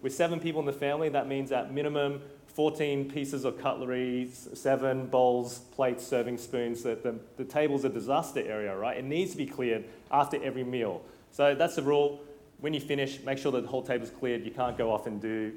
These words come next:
read your books or whatever until that's done. So my kids have a habit of this, I don't know,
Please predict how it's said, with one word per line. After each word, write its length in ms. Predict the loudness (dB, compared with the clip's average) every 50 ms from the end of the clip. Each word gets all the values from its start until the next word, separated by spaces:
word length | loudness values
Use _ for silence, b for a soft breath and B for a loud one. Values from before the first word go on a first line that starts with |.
| -8 -8
read 160 | -8 -6 -4
your 80 | -4 -4
books 300 | -2 -2 -4 -4 -4 -6
or 40 | -4
whatever 280 | -4 -2 -2 -2 -4 -4
until 240 | -6 -4 -4 -2
that's 180 | -2 -2 -4 -4
done. 320 | -4 -2 -2 0 -2 -4 -6 -14 B B B B B B B B
So 120 | 0 0
my 140 | 2 0 0
kids 240 | 0 -2 -2 0 2
have 160 | 2 2 4
a 60 | 4
habit 240 | 2 2 4 4 2
of 260 | 2 0 -2 -4 -6
this, 300 | -6 -6 -6 -6 -10 -16 -18 -20 -12 -8
I 80 | -4 -2
don't 140 | 0 0
know, 240 | 0 2 0 0 -2